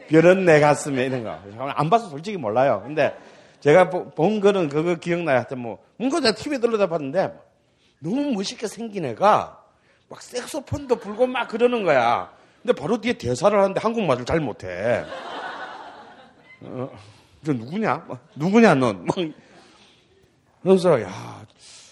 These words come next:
정말, 그래도 우리나라 티비 탤런트들이 굉장히 딕션은 정확한 편이었는데, "야, 우리가 이제 드디어 갈 때까지 가는구나." 막 그런 생각을 제가 한,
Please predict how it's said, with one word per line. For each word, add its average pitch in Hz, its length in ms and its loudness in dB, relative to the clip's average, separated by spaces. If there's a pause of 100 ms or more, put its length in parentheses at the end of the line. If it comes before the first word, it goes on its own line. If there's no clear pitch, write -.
(440)
정말, 110 540 -12 (1400)
그래도 160 220 -12
우리나라 156 280 -8
티비 208 320 -16
탤런트들이 120 920 -14 (360)
굉장히 226 280 -14
딕션은 208 500 -12
정확한 110 960 -12
편이었는데, 113 840 -8 (440)
"야, 87 220 -18
우리가 117 180 -10
이제 123 140 -12
드디어 117 240 -14
갈 - 140 -16
때까지 - 300 -8
가는구나." 95 1040 -8
막 - 480 -16
그런 180 140 2
생각을 175 220 -2
제가 110 160 -6
한, 127 180 -10